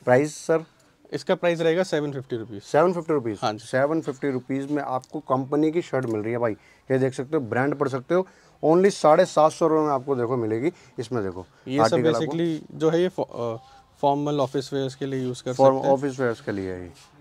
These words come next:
Speaker 1: ठीक है। अगर आप भाई ऑफिस वगैरह जाते हो ना, तो इस तरह की, अ, शर्ट्स वगैरह ले सकते हो। ये देखो, प्रिंट में
Speaker 2: अच्छा।
Speaker 1: चाहिए तो आपको देखो, प्रिंट कलेक्शन भी यहाँ पर आपको मिलने वाला है, है ना। ये तो सर थोड़ा महंगा होगा प्रिंट वाला।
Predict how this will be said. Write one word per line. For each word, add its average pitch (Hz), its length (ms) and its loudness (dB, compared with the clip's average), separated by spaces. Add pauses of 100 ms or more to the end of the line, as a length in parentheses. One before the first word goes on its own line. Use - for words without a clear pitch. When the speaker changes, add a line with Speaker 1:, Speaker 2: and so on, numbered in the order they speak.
(140)
Speaker 1:
ठीक 143 140 -4
है। 127 60 2
अगर 113 200 0
आप 117 100 0
भाई 123 160 -2
ऑफिस 127 340 -6
वगैरह 120 220 -2
जाते 110 260 -2
हो 160 60 0
ना, 147 100 -2 (240)
तो 127 60 -4
इस - 100 -14
तरह 117 320 -2
की, 151 240 -8 (240)
अ, 104 180 -6
शर्ट्स 120 340 -6
वगैरह 120 260 -2
ले 113 140 -4
सकते 110 220 -8
हो। 160 60 -2 (360)
ये 104 80 -6
देखो, 95 240 -10
प्रिंट 147 240 0
में 170 80 0
Speaker 2:
अच्छा। - 120 -2
Speaker 1:
चाहिए 156 140 -2
तो 151 60 -2
आपको 143 220 0
देखो, 147 180 0
प्रिंट 135 260 -4
कलेक्शन 131 420 -4
भी 131 60 -2
यहाँ 120 120 -2
पर 131 180 -2
आपको 123 200 -2
मिलने 120 240 -2
वाला 117 200 0
है, 175 60 -8 (420)
है 147 60 -2
ना। 123 140 -2 (300)
ये 143 80 4
तो 165 100 -2
सर 160 260 -2
थोड़ा 147 140 4
महंगा 143 260 2
होगा 143 140 2
प्रिंट 135 240 -2
वाला। 139 180 2